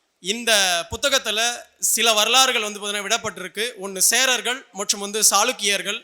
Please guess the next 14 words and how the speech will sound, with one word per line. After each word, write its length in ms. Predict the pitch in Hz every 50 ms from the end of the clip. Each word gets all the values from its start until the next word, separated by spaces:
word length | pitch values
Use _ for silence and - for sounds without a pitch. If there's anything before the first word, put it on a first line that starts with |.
| _ _ _ _ _ _ _ _ _ _ -
அவர்களையும் 540 | 156 196 247 262 254 269 269 277 277 277 -
சேர்த்திருந்தா 520 | - 247 262 254 - 240 226 220 220 233 226
இந்த 140 | 220 202 196
ஆண்ட 220 | 202 226 240 240 240
பரம்பரை 360 | 208 220 208 202 196 202 190
புத்தகம் 400 | 165 196 185 - 226 202 202 190
வந்து 200 | 185 185 180 208 202 190 180 165 156
முழுமை 320 | 160 190 226 247 254 247
பெற்றிருக்கும் 500 | - 226 214 - - 226 208 196 220 214
அப்படின்னு 300 | 196 170 185 180 202 220 208 185 165 147 139 - _ _ _ _ _ _ _ _ -
ஒரு 120 | 185 175
சிறியவன் 480 | 175 - 247 254 269 269 262 240 220 208
வந்து 160 | 202 202 220 220
ஐயா 260 | 202 196 202 214 214